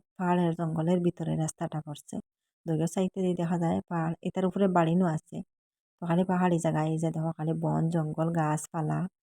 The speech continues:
তো এত, উম, মানে সাইডে দিয়া রাস্তা এগুলো দেখতে ডর করে আরই। তো আটি আটি যাই আর ওদিকে। আর বেশিরভাগ বালি এই রাস্তায়। আর এখানে দেখো অবস্থা। তো বালির উপরে উপরে খালি পানি,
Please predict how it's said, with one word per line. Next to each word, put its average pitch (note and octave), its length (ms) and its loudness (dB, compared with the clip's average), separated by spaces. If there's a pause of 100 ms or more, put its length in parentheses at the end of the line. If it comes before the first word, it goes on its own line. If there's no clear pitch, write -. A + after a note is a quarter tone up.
(500)
তো F3+ 40 -6 (140)
এত, - 200 -4
উম, F3+ 680 -2
মানে E3 280 2
সাইডে F3 420 0
দিয়া F3 220 4 (320)
রাস্তা E3 360 0
এগুলো E3 220 0
দেখতে D#3+ 280 -4
ডর D#3 240 -2
করে D#3 200 -4
আরই। D3+ 200 -8 (760)
তো E3+ 60 -4 (500)
আটি F3 220 -4
আটি E3+ 200 0
যাই E3 200 2
আর D#3+ 100 0
ওদিকে। D#3+ 340 -6 (480)
আর D#3+ 160 -2
বেশিরভাগ F#3+ 520 4
বালি D#3 300 0 (100)
এই E3 140 -2
রাস্তায়। D3+ 380 -4 (220)
আর D#3 220 -8
এখানে F3+ 320 -2
দেখো D#3 260 -4
অবস্থা। - 440 -8 (500)
তো - 120 -16
বালির D#3+ 320 2
উপরে G3 260 4
উপরে F#3 240 0
খালি E3+ 200 0
পানি, D#3 280 -2